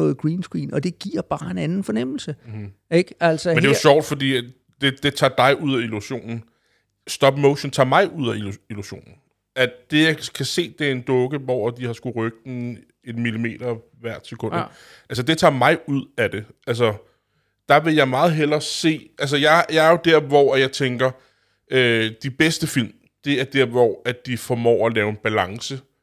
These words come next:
Speaker 1: Mm.
Speaker 2: mellem stop motion og tre D.
Speaker 1: Mm.
Speaker 2: Og jeg er helt enig i, at der er nogle film i dag,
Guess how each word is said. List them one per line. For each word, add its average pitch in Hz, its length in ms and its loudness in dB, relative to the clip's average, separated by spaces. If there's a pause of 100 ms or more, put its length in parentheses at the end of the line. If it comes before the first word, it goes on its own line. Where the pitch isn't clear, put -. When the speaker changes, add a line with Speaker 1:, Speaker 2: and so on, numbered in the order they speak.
(200)
Speaker 1:
Mm. 107 80 -10
Speaker 2:
mellem 120 280 -2
stop 107 280 0
motion 107 540 -6
og - 160 -16
tre 98 140 -10
D. - 160 -14 (640)
Speaker 1:
Mm. 135 200 -2
Speaker 2:
Og 113 120 2
jeg 113 180 4
er 127 40 0
helt 156 300 0
enig 139 240 -4
i, 110 40 -6
at 110 160 -4
der 117 80 0
er 107 140 2
nogle 104 220 -4
film 131 280 -6
i 123 60 -4
dag, 107 300 -4